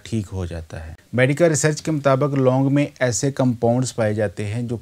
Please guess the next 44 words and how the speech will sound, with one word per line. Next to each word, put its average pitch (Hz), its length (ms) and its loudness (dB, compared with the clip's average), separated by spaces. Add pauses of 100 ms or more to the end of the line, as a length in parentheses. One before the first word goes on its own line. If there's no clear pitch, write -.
(100)
कैंसर 107 360 -4
से 110 200 -4
बचाव 104 420 0
में 110 180 0
मददगार 101 600 0
साबित 87 440 -6
हो 92 120 -2
सकते 85 320 -12
हैं। 82 220 -12 (720)
एक 147 320 -2 (160)
टेस्ट 143 300 0
ट्यूब 143 200 2
रिसर्च 139 360 -2
के 139 120 -4
मुताबिक 120 460 2
लौंग 120 320 0
के 127 200 -8
इस्तेमाल 107 500 -2
से 123 200 -6
कैंसर 110 460 -4
की 117 160 -8
वजह 107 300 0
बनने 98 300 -2
वाले 104 280 -2
सेल्स 113 380 -4
की 110 220 -6
अफजाइश 104 680 -4
में 104 120 -4
कमी 107 320 -2
आती 85 260 -8
है, 82 220 -14 (320)
लेकिन 139 320 2 (140)
कैंसर 135 360 4
रिस्क 147 240 -2
को 151 160 0
कम 147 260 2
करने 135 300 2
के 139 140 -2
लिए 135 220 2
लौंग 127 400 2
के 135 120 -2 (140)
अरक 120 360 2
या 123 260 4
इसके 127 300 -4